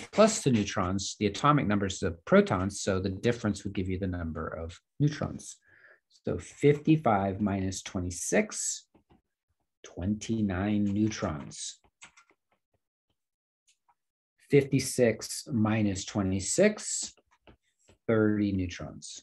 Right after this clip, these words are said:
Fifty-eight minus twenty-six,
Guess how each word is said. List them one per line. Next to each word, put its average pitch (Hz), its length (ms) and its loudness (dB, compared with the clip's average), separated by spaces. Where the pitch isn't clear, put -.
Fifty-eight 113 520 4
minus 92 400 -2
twenty-six, 107 960 -2